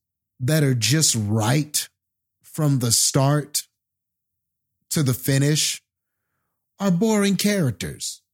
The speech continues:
You know, th-, th-, they tend to be boring. It, it's, it, it's, it's one thing to have a character, and I understand that there are movies with heroes, and yes, y-, your hero or your protagonist, y-, you want them to be right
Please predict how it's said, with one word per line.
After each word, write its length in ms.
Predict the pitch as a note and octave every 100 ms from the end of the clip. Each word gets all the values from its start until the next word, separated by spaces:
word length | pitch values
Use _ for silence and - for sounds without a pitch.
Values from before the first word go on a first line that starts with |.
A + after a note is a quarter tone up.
| _
You 120 | D#3
know, 260 | F3 E3+ E3+
th-, 200 | D#3 E3+ E3
th-, 140 | E3
they 160 | D#3+ F#3+
tend 320 | - G#3+ G#3
to 60 | F#3+
be 180 | D#3+ D#3+
boring. 560 | A#2+ C3+ B2 F2 D2 - _ _ -
It, 240 | E3+ F3+
it's, 520 | F3 D3 - - - -
it, 140 | E3 E3+
it's, 320 | F3+ C#3 -
it's 220 | F3+ -
one 340 | C#3+ F#3 A3 G3
thing 240 | G3 F#3+
to 80 | E3+
have 220 | E3 D3+
a 40 |
character, 580 | D3 - E3+ E3 D#3 D3 C#3+
and 140 | F3+
I 140 | G3
understand 520 | G3 D#3 - E3 D3+ C#3+
that 140 | C3+
there 180 | F3 E3
are 60 |
movies 440 | C#3+ C3 C#3+ C#3+ C#3+
with 140 | C#3+
heroes, 540 | - D3 C3+ C3+ C3+ C3
and 100 | B2+
yes, 460 | B2+ F#3 E3 - - _ _ _ _
y-, 200 | D3+ C#3+ C#3+
your 720 | D3+ D#3 E3+ D#3 D3 B2+ - _ _ _
hero 720 | D3 - G#3 G3 F#3 E3 D3 C#3+
or 100 | D3+
your 240 | D#3 D#3+
protagonist, 1040 | - D3+ B2 E3 F3 D3+ D3 C3+ B2+ - -
y-, 80 |
you 320 | C#3 C#3 E3 F3+
want 360 | D#3+ F#3+ F#3
them 160 | F3+ D#3
to 100 | E3
be 220 | C3 C3+
right 420 | A#2+ C3 C3 B2